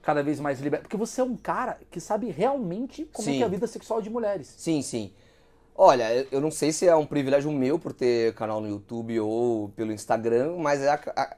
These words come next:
Speaker 2: como elas me conhecem, elas sabem meu jeito, elas já chegam no consultório aberta. E é isso é importante.
Speaker 1: Literalmente.
Speaker 2: <laughs>
Speaker 1: Né? Uma piadinha.
Speaker 2: Aqui você tem que tomar cuidado com o que você fala.
Speaker 1: É, cuidado.
Speaker 2: <laughs>
Speaker 1: Aham.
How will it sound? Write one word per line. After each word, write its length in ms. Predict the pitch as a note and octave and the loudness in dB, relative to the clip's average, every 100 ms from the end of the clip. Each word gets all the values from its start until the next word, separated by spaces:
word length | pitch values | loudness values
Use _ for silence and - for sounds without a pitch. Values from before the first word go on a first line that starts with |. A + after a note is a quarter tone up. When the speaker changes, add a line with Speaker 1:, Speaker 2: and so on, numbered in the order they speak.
| _ | _
Speaker 2:
como 180 | - F3+ | 4 6
elas 140 | G#3 D3+ | 6 2
me 80 | D#3 | -2
conhecem, 560 | D3 A#2+ A2 B2+ - | -2 -2 -2 -2 -4
elas 80 | A2 | -4
sabem 220 | - A#2 A#2 | -2 0 0
meu 160 | A2 | -2
jeito, 420 | G#2 G#2+ C3+ D3 - - - | -2 -2 -2 -4 -10 -14 -12
elas 200 | - A#2+ B2+ | -2 0 2
já 100 | C3+ | 0
chegam 360 | - D#3 E3 | 0 -2 -2
no 120 | G3+ | -4
consultório 720 | G3 E3 - - C3+ D3 F3 - | -4 -6 -8 -2 4 6 6 0
aberta. 600 | C3 D3+ E3+ D3 - G2+ G#2 | 0 6 8 8 4 -6 2
E 100 | B2 | 4
é 100 | C#3+ | 6
isso 140 | - | 4
é 40 | |
importante. 140 | F#3 F3+ | 2 8
Speaker 1:
Literalmente. 580 | G#3 G#3 A3 G3 - - - - | 10 12 10 4 -2 -10 -20 -10
Speaker 2:
<laughs> 760 | D#3 - G3 F3+ F3+ - - D3 | -8 -2 -2 2 2 2 -2 -4
Speaker 1:
Né? 220 | C#3 G3+ - - - _ _ - | -6 -8 -14 -20 -20 _ _ -20
Uma 60 | - | -10
piadinha. 260 | F#3 A#2+ | -6 -6
Speaker 2:
Aqui 100 | A#2+ | -6
você 60 | C3+ | -4
tem 80 | D#3 | -6
que 20 | |
tomar 120 | C#3+ C#3+ | -6 -6
cuidado 180 | C3+ | -6
com 40 | C3 | -6
o 20 | |
que 40 | - | -12
você 80 | |
fala. 320 | - - G#2 B2+ | -14 -12 -8 -8
Speaker 1:
É, 40 | |
cuidado. 260 | - - - | -6 0 4
Speaker 2:
<laughs> 460 | F#3 F3 - - - | 4 2 0 -8 -4
Speaker 1:
Aham. 220 | C3 | -4